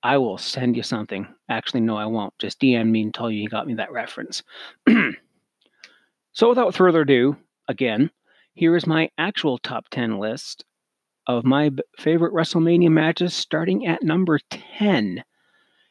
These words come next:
And that is WrestleMania three, Ricky the Dragon Steamboat, Macho Man Randy Savage, Intercontinental title. Now,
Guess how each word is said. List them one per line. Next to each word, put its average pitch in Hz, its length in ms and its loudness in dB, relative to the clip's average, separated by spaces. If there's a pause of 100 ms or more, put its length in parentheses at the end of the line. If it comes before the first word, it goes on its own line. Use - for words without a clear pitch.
(140)
And 139 140 4
that 175 240 2
is 147 300 4
WrestleMania 170 680 4
three, 127 680 -2 (280)
Ricky 160 320 -2
the 175 120 2
Dragon 139 400 0
Steamboat, 113 640 -4 (420)
Macho 165 360 2
Man 123 260 4
Randy 107 260 -2
Savage, 107 500 -6 (200)
Intercontinental 127 840 4
title. 95 480 0 (640)
Now, 120 280 0